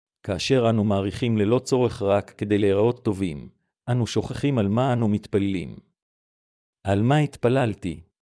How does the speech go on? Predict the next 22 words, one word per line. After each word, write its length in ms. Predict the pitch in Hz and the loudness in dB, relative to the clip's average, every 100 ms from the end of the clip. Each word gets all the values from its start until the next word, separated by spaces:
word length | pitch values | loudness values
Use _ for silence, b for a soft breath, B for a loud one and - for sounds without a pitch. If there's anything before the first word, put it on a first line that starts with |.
| _ _ _ _ _ _ _ | _ _ _ _ _ _ _
או 100 | 123 | 0
לעזאזל, 760 | 117 98 92 92 98 110 95 98 _ _ _ | 2 2 -2 -4 2 2 0 -8 _ _ _
אני 180 | 110 117 | -2 2
לא 100 | 135 | 4
יודע", 420 | 139 117 104 95 - _ - | 4 4 2 0 -4 _ -2
ואז 320 | 98 110 107 | 0 0 0
אנו 140 | 123 | -2
מתפללים 560 | 107 101 - 104 120 139 | 0 -2 -2 -2 0 -2
בצורה 420 | 104 - 98 123 | -4 -4 0 0
לא 180 | 127 113 | 2 2
ברורה 400 | 95 101 95 131 | 0 -2 0 0
ולבסוף 540 | 117 92 92 - 123 | 0 -2 -4 -2 -2
מתפללים 520 | 110 95 - 98 127 120 | -4 -6 -4 -2 -2 -2
על 100 | 110 | -2
משהו 400 | 120 127 110 92 | -2 -2 0 -2
אחר 360 | - 117 101 95 | 0 0 0 -4
ולא 240 | 107 131 | -2 0
מתפללים 480 | 139 - 107 107 135 | -2 -4 -4 -2 -2
את 100 | 117 | -4
התפילה 420 | 110 - 110 127 | -6 -4 -2 0
הנחוצה 500 | 120 104 - 98 101 | 0 -4 -6 -2 -2
לנו. 340 | 92 80 67 | -2 -4 -10